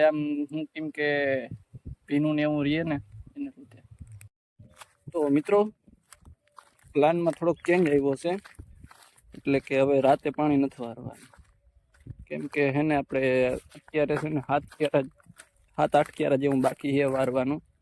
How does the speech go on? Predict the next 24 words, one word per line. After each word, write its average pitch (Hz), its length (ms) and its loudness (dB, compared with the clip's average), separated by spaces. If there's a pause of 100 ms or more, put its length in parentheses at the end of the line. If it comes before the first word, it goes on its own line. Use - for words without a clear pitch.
(320)
તો - 100 -8
ઈ 127 120 -2
વારી 143 280 2
લઈએ, 165 180 -2 (760)
પછી 139 280 -6
કાલે 135 220 2
વારવાનું 131 480 -2
હે 151 40 -4
ને 151 140 -6
કાલે 135 260 4
વાવવાનું. 147 440 4 (240)
હું 139 260 0
તમને 139 200 4
ઓલું 131 240 0
ખેતર 143 240 0
બતાવતો 147 440 0
હતો - 140 -8
ને, 131 180 2
જો 123 100 -6 (1120)
આ - 120 -12
થાંભલો 131 320 4
માર્યો 131 320 -2 (100)
ઈ, 151 60 -14 (680)
ઈ 143 80 -2